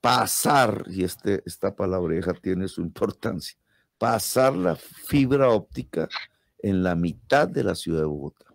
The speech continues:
con una inversión de cuatrocientos mil millones. Es decir,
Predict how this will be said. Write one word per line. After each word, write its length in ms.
con 240
una 80
inversión 460
de 80
cuatrocientos 760
mil 140
millones. 560
Es 120
decir, 460